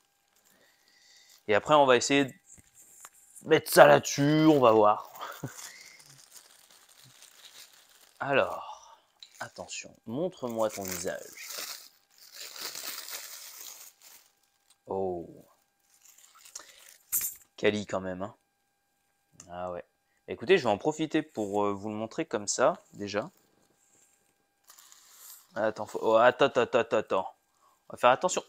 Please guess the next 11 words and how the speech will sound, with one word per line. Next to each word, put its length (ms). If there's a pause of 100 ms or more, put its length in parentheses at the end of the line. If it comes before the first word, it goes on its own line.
(460)
J'ai 140
une 80
idée. 260 (1080)
On 60
va 80
tout 160
pousser 320
là 100
par 240
terre. 320 (920)
Voilà. 500